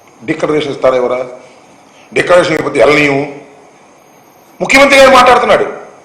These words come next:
రాష్ట్ర ముఖ్యమంత్రి డిక్లరేషన్ ఇవ్వాలని. పురంధరేశ్వర్ గారు మాట్లాడుతున్నారు డిక్లరేషన్ ఇవ్వాలని. ఏందబ్బా ఈ తొండి ఏంటి, నాకు అర్థం కాల. జగన్మోహన్ రెడ్డి గారు ఇవాళ వెళ్తున్నాడా?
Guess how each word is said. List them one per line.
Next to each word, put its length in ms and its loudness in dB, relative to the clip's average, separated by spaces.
రాష్ట్ర 280 2
ముఖ్యమంత్రి 500 0
డిక్లరేషన్ 440 0
ఇవ్వాలని. 380 2
పురంధరేశ్వర్ 460 2
గారు 120 6
మాట్లాడుతున్నారు 800 2
డిక్లరేషన్ 360 2
ఇవ్వాలని. 440 2
ఏందబ్బా 300 -2
ఈ 80 0
తొండి 320 -4
ఏంటి, 160 -4
నాకు 180 -2
అర్థం 260 -4
కాల. 160 -4
జగన్మోహన్ 420 -2
రెడ్డి 180 -6
గారు 120 0
ఇవాళ 260 0
వెళ్తున్నాడా? 540 -2